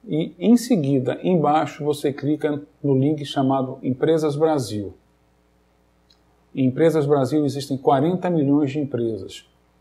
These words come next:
Todas as empresas do Brasil estão lá cadastradas. Ao fazer isso, ele vai trazer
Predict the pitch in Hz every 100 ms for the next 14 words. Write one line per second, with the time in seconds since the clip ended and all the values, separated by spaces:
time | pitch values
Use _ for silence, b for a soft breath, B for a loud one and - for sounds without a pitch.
0 | - 220 220 190 170 151 143 139 139 131
1 | 120 123 120 110 123 120 123 120 - 123
2 | 120 - 110 98 120 95 - _ b b
3 | b b - 139 156 139 165 156 151 165
4 | 156 143 135 139 139 123 131 139 139